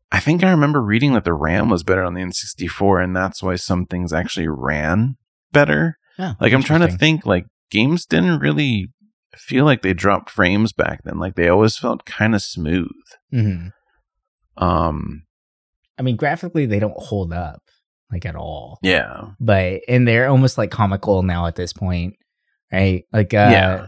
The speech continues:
Speaker 2: like, with Star Fox sixty-four, whenever the icons are talking to you,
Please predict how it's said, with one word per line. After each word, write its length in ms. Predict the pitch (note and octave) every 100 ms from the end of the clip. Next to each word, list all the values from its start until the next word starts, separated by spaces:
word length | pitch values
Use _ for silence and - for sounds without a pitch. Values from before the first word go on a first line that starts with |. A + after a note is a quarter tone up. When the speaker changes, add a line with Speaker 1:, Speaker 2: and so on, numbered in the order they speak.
| A#2
Speaker 2:
like, 120 | G2+
with 120 | A2+
Star 240 | - G2+ G#2
Fox 260 | A2+ G#2
sixty-four, 640 | A#2+ G#2 G#2+ - F#2+ G2+ G#2+
whenever 380 | G#2+ F#2+ A2
the 200 | G2+ G2 F2+
icons 420 | G2 A2 G#2 G2+
are 80 | G2+
talking 380 | F#2 G2+ A#2 A#2
to 80 |
you, 300 | C3+ C3+ D3